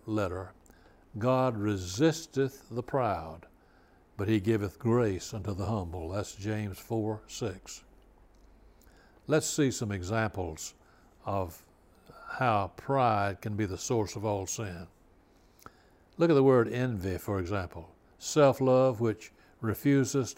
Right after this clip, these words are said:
to allow anyone to rise above your own level of achievement.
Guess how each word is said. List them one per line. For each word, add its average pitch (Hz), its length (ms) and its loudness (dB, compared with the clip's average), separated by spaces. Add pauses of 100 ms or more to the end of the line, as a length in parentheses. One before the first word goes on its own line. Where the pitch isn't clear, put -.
to 127 120 0
allow 113 320 2
anyone 139 600 -2
to 104 100 -4
rise 120 400 0
above 117 340 -2
your 120 200 0
own 143 220 0
level 107 480 -2 (240)
of 123 140 -4
achievement. 113 640 -4